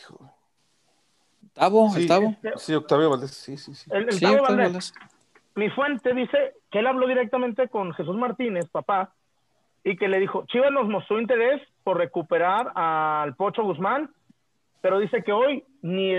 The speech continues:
Speaker 3: ni el Pocho, ni Chucho, ni, ni don Chucho Pachuco están convencidos de la oferta de Chivas por lo que ya pasó.
Speaker 2: Ujú.
Speaker 3: Dice, "Vamos a analizar si se queda un semestre más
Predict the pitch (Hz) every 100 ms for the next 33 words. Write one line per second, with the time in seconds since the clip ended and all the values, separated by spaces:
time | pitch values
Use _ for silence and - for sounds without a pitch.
0 | 190 185 185 165 262 269 - 175 - 170
1 | 185 - 220 - 311 330 - 160 156 156
2 | 165 156 147 135 208 262 220 240 240 269
3 | 277 _ _ - 170 - 233 294 285 233
4 | 185 233 240 247 214 175 208 208 226 -
5 | 247 247 196 170 143 156 170 226 175 247
6 | 339 285 _ _ _ - 135 - 240 170
7 | 220 202 247 277 226 196 185 160 233 269
8 | 170 196 190 214 247 - 233 226 233 233
9 | 254